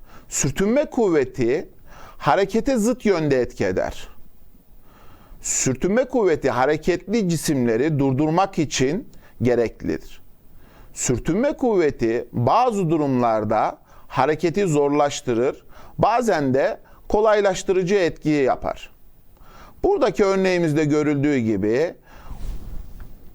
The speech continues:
uygulanan kuvvet ve hareket yönünü görüyoruz. Sürtünme kuvvetimiz hareket yönünün tam tersi yönde etki etmektedir.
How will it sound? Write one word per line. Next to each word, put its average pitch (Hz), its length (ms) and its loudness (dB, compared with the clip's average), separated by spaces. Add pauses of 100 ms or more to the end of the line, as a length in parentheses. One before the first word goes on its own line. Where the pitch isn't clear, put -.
(200)
uygulanan 185 720 2
kuvvet 151 640 0
ve 135 160 2
hareket 185 580 2
yönünü 170 360 2
görüyoruz. 120 720 2 (280)
Sürtünme 165 580 0
kuvvetimiz 147 880 0 (240)
hareket 160 640 0
yönünün 175 580 2 (300)
tam 294 340 2
tersi 220 500 2
yönde 170 520 4
etki 135 240 0
etmektedir. - 840 -2